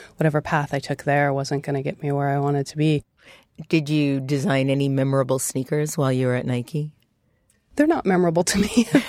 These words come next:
Speaker 1: this point. <laughs> Yeah, I designed a lot of the women's footwear.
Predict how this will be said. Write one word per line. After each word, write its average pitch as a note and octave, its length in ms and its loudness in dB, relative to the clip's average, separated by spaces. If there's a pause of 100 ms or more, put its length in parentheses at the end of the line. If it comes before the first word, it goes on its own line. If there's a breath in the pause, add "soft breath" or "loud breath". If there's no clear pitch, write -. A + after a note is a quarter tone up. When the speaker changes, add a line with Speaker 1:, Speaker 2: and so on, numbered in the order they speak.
Speaker 1:
this C#4+ 160 4
point. C#4 580 4 (200)
<laughs> - 140 2 (1400 loud breath)
Yeah, G3+ 240 4
I F#3+ 100 0
designed G3 440 4
a F3+ 60 4
lot F3 260 4
of E3+ 160 -2
the E3 160 2
women's E3 680 0
footwear. E3 640 -2